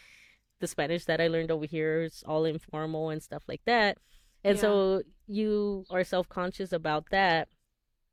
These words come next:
Speaker 1: And so when I see him, he's always spreading that positivity that, you know, like, who cares? It's language, you're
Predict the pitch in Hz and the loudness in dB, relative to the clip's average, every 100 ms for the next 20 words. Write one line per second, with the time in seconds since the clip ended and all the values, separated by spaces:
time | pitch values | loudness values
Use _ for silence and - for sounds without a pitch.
0 | _ - 190 190 185 185 175 175 170 170 | _ -2 0 2 4 6 8 6 4 2
1 | - - _ _ - 196 190 185 - 202 | -2 -14 _ _ -2 2 2 2 -2 -6
2 | 185 196 196 185 180 185 170 165 170 - | -4 -2 2 2 0 -2 -2 0 0 -4
3 | - - 180 175 165 151 - 170 170 165 | -16 -2 -2 0 -4 -6 -6 -6 -4 -6
4 | - 165 165 170 175 170 160 151 151 - | -4 -6 -4 -4 -4 -4 -2 -2 -2 -4
5 | - 151 - - 156 156 _ _ - 208 | -8 -10 -8 -6 -4 -6 _ _ -10 -6
6 | 208 196 175 156 - 180 - - 180 180 | 0 2 2 0 -8 -18 -16 -6 -2 0
7 | 202 208 202 - - - _ - 175 170 | 2 2 0 -6 -20 -20 _ -4 -2 -2